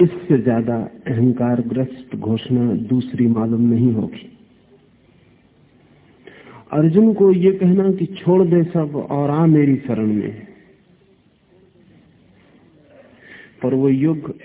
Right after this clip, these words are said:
अत्यंत श्रद्धा का युग रहा होगा, जब कृष्ण बेझिझक सरलता से ऐसी बात कह सके। और अर्जुन ने सवाल भी न उठाया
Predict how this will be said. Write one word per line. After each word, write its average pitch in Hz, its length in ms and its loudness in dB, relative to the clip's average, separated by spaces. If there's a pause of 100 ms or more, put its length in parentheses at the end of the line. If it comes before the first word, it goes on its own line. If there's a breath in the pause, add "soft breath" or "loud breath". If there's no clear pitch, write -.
(260 loud breath)
अत्यंत 160 580 -2
श्रद्धा 135 600 -8
का 143 180 -10
युग 135 280 -6
रहा 110 220 -10
होगा, - 500 -14 (1600 soft breath)
जब 135 320 -4
कृष्ण 151 580 -4
बेझिझक 139 560 0 (880)
सरलता 139 480 0
से 135 440 -6
ऐसी 135 320 0
बात 127 300 -6 (140)
कह 131 60 -2
सके। 131 360 -8 (420 loud breath)
और - 200 -4
अर्जुन 165 520 4
ने 202 60 4
सवाल 147 440 0
भी 143 140 2
न 196 100 4
उठाया 117 600 -2